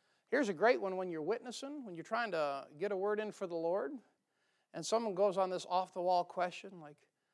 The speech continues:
you know, "Who's making umbrellas in the millennium?" Not, not that they're gonna ask that, but you know what? You go, you, you,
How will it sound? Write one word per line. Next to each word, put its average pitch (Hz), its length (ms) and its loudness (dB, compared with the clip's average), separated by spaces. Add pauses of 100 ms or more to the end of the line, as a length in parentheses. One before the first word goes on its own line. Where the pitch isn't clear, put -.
(240)
you 156 60 -14
know, 151 80 -10
"Who's 202 220 -4
making 190 280 -6
umbrellas 180 440 -2
in 165 60 -10
the 165 60 -8
millennium?" 165 480 -6
Not, 160 180 -2
not 160 200 2
that 135 100 -16
they're 151 80 -6
gonna 139 160 -6
ask 165 240 -2
that, 147 260 0 (460)
but 185 180 -2
you 196 60 -2
know 196 80 2
what? 202 160 2
You 180 60 -12
go, 185 260 -2 (100)
you, 170 140 -12
you, 143 220 -14